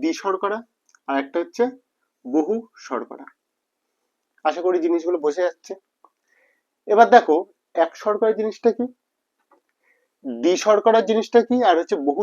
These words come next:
শর্করা জিনিসটা কি, সেটা একটু বলি। যখন একটা মাত্র কার্বোহাইড্রেট অণু নিয়ে,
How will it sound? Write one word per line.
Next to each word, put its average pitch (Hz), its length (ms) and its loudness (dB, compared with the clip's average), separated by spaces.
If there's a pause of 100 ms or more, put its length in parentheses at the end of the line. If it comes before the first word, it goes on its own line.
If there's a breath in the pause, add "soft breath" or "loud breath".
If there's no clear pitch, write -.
শর্করা 214 400 0
জিনিসটা 196 280 -4
কি, 240 180 -4
সেটা 143 180 -6
একটু - 200 -6
বলি। 113 220 -8 (1300)
যখন 220 420 8 (1500)
একটা - 720 2 (500)
মাত্র 165 440 -4 (420)
কার্বোহাইড্রেট 190 640 0 (160)
অণু 170 220 2
নিয়ে, 147 240 0